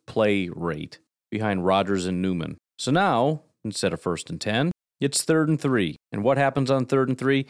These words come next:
He gets sacked. So here's kind of the weird thing about this play. I, I did my stopwatch.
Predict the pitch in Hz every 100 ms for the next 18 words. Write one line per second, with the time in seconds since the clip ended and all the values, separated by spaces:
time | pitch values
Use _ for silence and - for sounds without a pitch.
0 | - _ 190 143 - - 71 71 - _
1 | _ - 156 226 - 233 190 139 147 143
2 | 156 131 120 113 - - - 120 113 -
3 | - - 117 101 95 - _ _ _ _
4 | _ _ 123 131 123 131 165 165 143 127
5 | 113 - 127 113 - 85